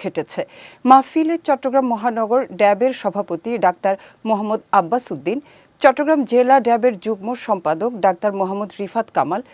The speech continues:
চমেক শাখা ড্যাবের সভাপতি ডাক্তার মোহাম্মদ জসিম উদ্দিন সহ অনেকে উপস্থিত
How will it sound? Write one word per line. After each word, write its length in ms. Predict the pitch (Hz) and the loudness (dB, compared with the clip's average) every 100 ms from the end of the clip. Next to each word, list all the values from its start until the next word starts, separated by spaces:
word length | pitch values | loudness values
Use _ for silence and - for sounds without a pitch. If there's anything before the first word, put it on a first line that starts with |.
| - _ - | -20 _ 0
চমেক 360 | 277 254 294 320 - | 4 6 4 -2 0
শাখা 300 | 262 - 269 208 | 0 2 0 4
ড্যাবের 300 | 202 190 247 233 | 4 4 0 -2
সভাপতি 480 | 202 202 214 160 214 226 190 | -4 -4 -6 -6 -6 0 0
ডাক্তার 260 | 175 214 190 | 0 -4 -2
মোহাম্মদ 280 | 190 208 202 - | -4 -6 -8 -8
জসিম 300 | 202 - 262 214 | -8 -8 -8 -8
উদ্দিন 220 | 175 175 - | -6 -8 -6
সহ 120 | 175 247 - _ - | -6 -6 -10 _ -2
অনেকে 240 | 240 247 254 | -2 -2 -8
উপস্থিত 340 | - 160 - | -8 -12 -10